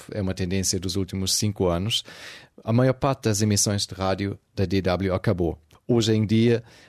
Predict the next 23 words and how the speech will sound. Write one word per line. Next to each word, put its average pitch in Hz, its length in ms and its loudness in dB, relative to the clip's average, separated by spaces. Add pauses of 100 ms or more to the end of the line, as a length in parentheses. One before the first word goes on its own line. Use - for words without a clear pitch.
(120)
a 113 100 0
oferta 110 720 0 (260)
é 101 200 0
multimédia. 101 1120 2 (100)
Temos 90 640 0 (120)
vários 110 400 0
programas 92 460 -4
de 90 100 -12
T 87 200 -6
V, 101 360 0 (460)
temos 110 260 2
também 95 400 2 (340)
magazines 92 1080 2
televisivos 101 840 2
que - 140 -4
são 87 480 0 (100)
emitidos 95 460 0
através 90 420 0
de - 100 -4
estações 87 420 0
parceiras. 92 560 0
Por - 160 -4
exemplo, 85 500 0